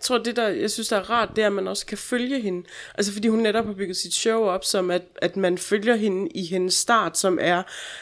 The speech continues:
at komik er en måde at håndtere og arbejde med, at hun synes, at livet er svært. Og det er noget, hun har talent for, det er noget, hun har udviklet talent for, fordi hun er endt i en gruppedynamik, hvor hun har skulle comic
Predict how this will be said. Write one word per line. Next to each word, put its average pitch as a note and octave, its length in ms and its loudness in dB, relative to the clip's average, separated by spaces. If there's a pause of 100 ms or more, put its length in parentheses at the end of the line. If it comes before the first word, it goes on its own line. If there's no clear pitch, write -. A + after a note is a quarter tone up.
(160)
at F3 340 4
komik G#3+ 480 2
er - 60 2
en F#3+ 140 0
måde G3 220 6
at G#3 60 4
håndtere F#3+ 600 0
og E3 320 0
arbejde F#3+ 480 0
med, F#3+ 400 2 (400)
at E3+ 220 0 (220)
hun F#3+ 200 -2
synes, G#3+ 400 0
at F3 100 -2
livet F#3 200 2
er E3 40 2
svært. E3+ 440 0 (400)
Og F3+ 280 4
det G3+ 60 0
er G3+ 40 2
noget, G3 160 2
hun F#3 120 -2
har E3+ 60 0
talent A3 380 0
for, G#3 140 -2
det - 60 -4
er G3 60 -2
noget, F#3+ 140 0
hun F#3+ 100 -2
har - 80 0
udviklet A#3 400 0
talent G3+ 360 0
for, F#3 200 0
fordi G#3 460 -2
hun F#3+ 200 -2
er F3 40 0
endt F#3+ 220 0
i - 20 -6
en F#3 100 -6
gruppedynamik, F3+ 760 -4 (360)
hvor F#3 180 4
hun F#3 180 0
har F#3 180 -4
skulle F3 440 -2
comic G3+ 280 0